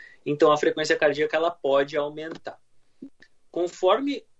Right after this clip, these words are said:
o destreino, conforme menos condicionado tá o teu coração, mais rápido essa frequência cardíaca vai subir com menos estímulo, né? Quando uma pessoa é atleta,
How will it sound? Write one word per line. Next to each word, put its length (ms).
o 160
destreino, 960
conforme 440
menos 640
condicionado 840
tá 160
o 60
teu 140
coração, 480
mais 220
rápido 440
essa 160
frequência 420
cardíaca 480
vai 120
subir 440
com 120
menos 320
estímulo, 680
né? 140
Quando 160
uma 120
pessoa 460
é 160
atleta, 720